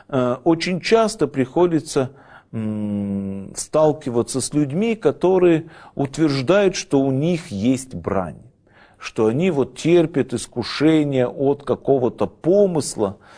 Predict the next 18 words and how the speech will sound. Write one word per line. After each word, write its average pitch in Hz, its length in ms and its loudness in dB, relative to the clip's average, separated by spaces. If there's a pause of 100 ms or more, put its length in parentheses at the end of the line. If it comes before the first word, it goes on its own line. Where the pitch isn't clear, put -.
(180)
хотя 135 320 0
по 131 120 -4
всему 139 360 -2
видно, 143 400 -2
что - 200 -2
никакой 120 540 0
брани 135 640 2
у 117 120 -4
них 107 520 -6 (240)
нет. 107 400 -6 (1500)
Почему 170 600 0 (400)
так? 104 240 -2
Любой 196 260 0
человек 214 280 2
может, 180 460 0 (340)
э, 120 320 -2
заметить, 135 640 0
что, 120 680 0